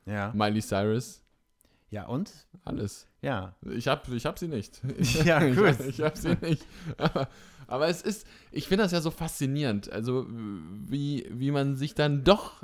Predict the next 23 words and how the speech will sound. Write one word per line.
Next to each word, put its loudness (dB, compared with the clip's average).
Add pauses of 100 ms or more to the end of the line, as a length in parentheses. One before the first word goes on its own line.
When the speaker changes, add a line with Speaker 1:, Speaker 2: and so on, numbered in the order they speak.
Speaker 2:
erwischt, -6 (520)
dass -4
man 2
das 0
sehen 0
möchte. -6 (520)
Ne, -4
dass -4
man -2
das, -2 (260)
dass -2
man 2
daran -2
teilhaben -4
möchte, -8
an -2
dieser 0
ganzen, -6 (340)
an -6
dem 0
Leben 0
dieser -2
Person. -4